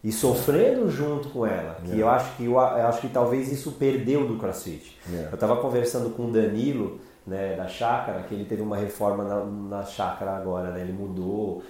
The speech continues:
Speaker 1: tem um solário agora na chácara lá, um negócio, uma área toda legal. Eu falei, "Porra, Danilo, ele tá ficando velho e viado." Né? Porque tá,
Speaker 2: <laughs>
Speaker 1: meu, eu tenho, né, enfeitou, a hangar tá bonita, saiu aquela coisa rústica, a gente tá
Speaker 2: Sim.
Speaker 1: evoluindo, né?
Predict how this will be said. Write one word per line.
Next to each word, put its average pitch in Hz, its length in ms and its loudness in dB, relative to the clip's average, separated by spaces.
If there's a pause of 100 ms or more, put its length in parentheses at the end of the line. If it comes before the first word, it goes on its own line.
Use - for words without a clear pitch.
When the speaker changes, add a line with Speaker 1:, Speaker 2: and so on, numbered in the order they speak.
(120)
Speaker 1:
tem 104 160 -4
um 104 60 -4
solário 104 680 2
agora 92 280 -2
na 92 100 -2
chácara 92 540 -2
lá, 90 280 -2
um 95 60 -4
negócio, 90 400 -8
uma 90 120 -6
área 92 300 -6
toda 92 160 -6
legal. 98 300 -2
Eu 104 60 -4
falei, 95 160 -8
"Porra, 107 240 -8
Danilo, 90 220 -6
ele 90 80 -8
tá 101 100 -6
ficando 104 260 -4
velho 107 240 0
e 120 40 0
viado." 101 360 0 (580)
Né? 95 200 0 (240)
Porque 123 360 6
tá, 127 500 6
Speaker 2:
<laughs> 147 40 -2
Speaker 1:
meu, 151 380 2
eu 117 100 -2
tenho, 127 220 2
né, 147 480 2
enfeitou, 135 540 4
a 139 200 2
hangar 107 340 4
tá 117 60 4
bonita, 117 720 2
saiu 113 240 2
aquela 139 220 2
coisa 110 300 -2
rústica, 110 460 0
a 92 40 -2
gente 98 180 -4
tá 113 60 2
Speaker 2:
Sim. 113 60 4
Speaker 1:
evoluindo, 123 720 0
né? 101 280 -2